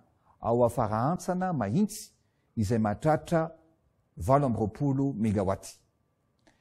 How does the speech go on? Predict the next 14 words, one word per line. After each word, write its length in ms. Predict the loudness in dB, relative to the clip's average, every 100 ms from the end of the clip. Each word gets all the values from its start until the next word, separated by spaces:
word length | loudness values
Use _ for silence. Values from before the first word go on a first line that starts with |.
| _
Efa 520 | 4 4 6 4 4
mihodina 360 | 4 4 4 2
ihany 240 | 0 0
koa 200 | 0 0 0 -8 _ _ _ _ _ 0
ny 200 | 2 4
groupe 640 | 4 4 4 2 4 4
fahaefatra 640 | 4 2 2 2 0 -4 -10 -20 _ _ _
ana 400 | -4 0 2 2
trente-deux 640 | 0 -4 -2 0 2 2 2 -4 -20 _
na 220 | -4 -2
roa 160 | 0 0
amby 120 | 0
telopolo 480 | -2 -4 0 0 2
megawatt 720 | 0 2 0 2 0 -2 -8